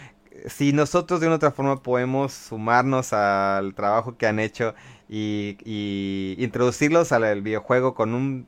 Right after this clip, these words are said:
personaje muy chido y con, y con una narrativa padre, pues bueno, en es-, en este caso nosotros nos gustaría, eh, convertirte en un, por ejemplo, un tipo de Tlatoani. En un tipo de Tlatoani, en este caso, un tipo de gobernador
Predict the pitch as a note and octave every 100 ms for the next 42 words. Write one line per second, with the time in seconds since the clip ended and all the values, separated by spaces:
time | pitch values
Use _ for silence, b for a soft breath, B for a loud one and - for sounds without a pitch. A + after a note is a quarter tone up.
0 | _ B2 A#2 A2+ A#2 A#2 C#3 C#3 C3 B2+
1 | B2 B B B - A2 B2 B2+ C3 A#2
2 | A2 A#2 A#2+ C3+ C#3+ C3 A#2+ A2 G#2+ G#2
3 | G#2 A#2+ B2 A#2 A#2+ A#2+ C3 C3 A2 G2+
4 | G#2 G2 B B B B - C3+ C#3 C3
5 | D3 D3 - D#3 C#3+ D3+ C#3 B2 B2 D3
6 | C#3 A#2 - G#2+ G#2+ A2+ A#2+ - A#2+ G#2+
7 | G#2 G2+ G2+ G2 F#2+ - A2 G#2+ - G#2+
8 | - B2+ B2+ G#2+ G#2 G#2 A2 A2 G2+ A2
9 | - G2 G#2 G#2 G2 G#2 A#2 A#2 G2+ A2+
10 | - D3 C#3 A#2+ B B B B G#2+ A2+
11 | C3+ C3 C#3 C3+ A#2+ - B2+ B2+ C3 C3
12 | - A2 A2+ - C3 B2+ A#2+ - B2+ B2
13 | A#2 B B B - A#2 - - B2+ C3+
14 | C3 A#2 A2+ G#2+ G#2+ G2+ G#2